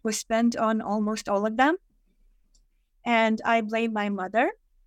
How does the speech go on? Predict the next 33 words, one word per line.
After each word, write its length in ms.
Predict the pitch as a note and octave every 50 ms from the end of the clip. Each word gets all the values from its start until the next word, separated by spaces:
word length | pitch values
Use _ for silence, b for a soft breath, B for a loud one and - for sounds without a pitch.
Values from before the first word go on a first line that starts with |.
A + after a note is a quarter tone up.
| _ -
She 220 | - - - A#3
was 180 | A3 A#3 A#3 A3+
an 140 | A3+ A#3
English 320 | A#3 A#3 A3+ A3+ A#3 A#3 -
teacher. 500 | - C#4+ C#4+ C#4+ - - D#4+ D#4+ D#4+ D4+
She 300 | - - - - A#3+ A#3
tried 480 | - - - A#3+ A#3 A#3+ B3+ B3+ -
to 100 | - A#3+
teach 320 | A#3 - A#3+ A#3 - - -
me 80 | A#3
English 480 | A#3 - A3+ A#3+ B3 B3+ C4 C4 - -
at 100 | A#3 A3 - _ _ _
the 140 | - - - -
age 220 | A3 A3 G#3 A3
of 100 | A3 -
six. 400 | - - - C4 C4+ - - -
It 140 | A3+ G#3 G3+
didn't 280 | A3 G#3+ G#3+ G#3 -
work. 440 | - G#3 G#3 A#3 D4 F#4 - _ _ _ _ _ _ _ _ _ _ _ _ _ _ _ _ _ _ -
I 80 | A3+
actually 320 | A3+ A#3 - - B3 A#3+ A#3
have 200 | - - B3 A3+
a 80 | A#3+ A3
post 380 | - - B3+ C4 B3+ - -
about 320 | A#3+ G#3 G#3+ A3 A3+ A3 A3
this 180 | A3 A3 -
on 140 | A#3 A3 G#3+
my 120 | G#3+ G#3+
blog 360 | G#3+ G#3 G#3 G#3+ A3 A3+ A3 A3+
in 120 | A3 G#3+
Psychology 600 | - A3+ G#3 G#3+ - A3 G#3+ G#3+ G#3+ G#3 A3 G#3+
Today. 400 | G#3+ - G#3+ G3 G#3+ G#3 A3 G#3+
So 480 | G#3 - - A3 G#3 G#3 G#3 G#3 G#3